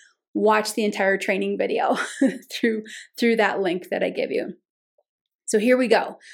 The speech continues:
We've got energy vampires. We now have G C P. We've got this thing where we've set up and said, "Hey,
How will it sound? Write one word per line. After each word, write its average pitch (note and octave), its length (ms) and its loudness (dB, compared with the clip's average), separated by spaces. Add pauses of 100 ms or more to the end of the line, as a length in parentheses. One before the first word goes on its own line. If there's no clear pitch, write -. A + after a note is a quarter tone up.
(140)
We've A3 160 4
got A3+ 160 6
energy A3 300 0
vampires. A#3+ 540 2
We A3+ 80 0
now G#3+ 160 2
have G#3 180 0
G G3+ 160 -4
C G3 220 -4
P. - 240 -8 (220)
We've G#3 200 0
got G3 240 0
this G3 300 2
thing A3 180 0
where G3+ 140 2
we've F#3+ 120 -2
set A#3 200 2
up A3+ 120 0
and G3+ 140 -4
said, F#3+ 120 -2
"Hey, A#3+ 420 0